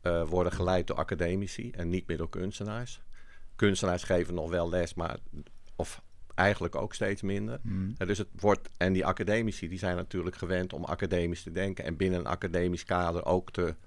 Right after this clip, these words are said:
Speaker 1: leven en te opereren.
Speaker 2: Die denken in tekst, die denken in theorieën, in verhalen.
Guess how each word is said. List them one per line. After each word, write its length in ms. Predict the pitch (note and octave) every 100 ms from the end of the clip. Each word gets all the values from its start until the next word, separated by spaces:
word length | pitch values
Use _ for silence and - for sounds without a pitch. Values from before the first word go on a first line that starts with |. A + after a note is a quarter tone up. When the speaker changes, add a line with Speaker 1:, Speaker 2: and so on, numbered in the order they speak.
| -
Speaker 1:
leven 500 | F2+ G2+ G2 F#2 C2+
en 120 | E2+
te 80 | -
opereren. 580 | D#2+ - F2 G#2 F2+ E2+
Speaker 2:
Die 80 |
denken 300 | G#2 A2 F#2+
in 80 | G#2+
tekst, 360 | - A2+ A2 -
die 80 | A2
denken 260 | G#2+ G2+
in 60 | G2+
theorieën, 540 | G#2+ G#2 G#2+ A2 A2+
in 80 | A2
verhalen. 540 | G2 G2 G#2+ A2+ C3+